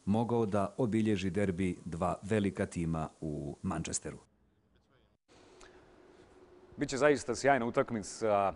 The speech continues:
Speaker 2: i sjetimo se da je upravo prije godinu i po ekipa City osvojila titulu golom Aguera u toj nadoknadi sudijskog vremena.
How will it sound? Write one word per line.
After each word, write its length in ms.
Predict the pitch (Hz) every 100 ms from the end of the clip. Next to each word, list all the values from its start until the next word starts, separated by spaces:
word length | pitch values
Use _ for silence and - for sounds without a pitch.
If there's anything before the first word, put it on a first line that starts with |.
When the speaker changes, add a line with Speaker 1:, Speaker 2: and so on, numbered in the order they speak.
| - - -
Speaker 2:
i 240 | 104 95
sjetimo 440 | 85 110 104 120 107
se 200 | - 101
da 200 | 87 92
je 180 | 92 92
upravo 380 | 101 123 117
prije 580 | 92 92 92 95 92 90 - -
godinu 360 | 101 123 107 107
i 60 | 117
po 140 | 110
ekipa 300 | 95 117 104
City 260 | - - 110
osvojila 360 | - 143 139
titulu 560 | 104 131 - 143 131 95 -
golom 340 | 110 123 110
Aguera 440 | 104 117 120 98 95
u 320 | 92 92 90
toj 140 | 110 107
nadoknadi 440 | 120 110 98 90
sudijskog 480 | - 110 101 - 92
vremena. 380 | 123 131 117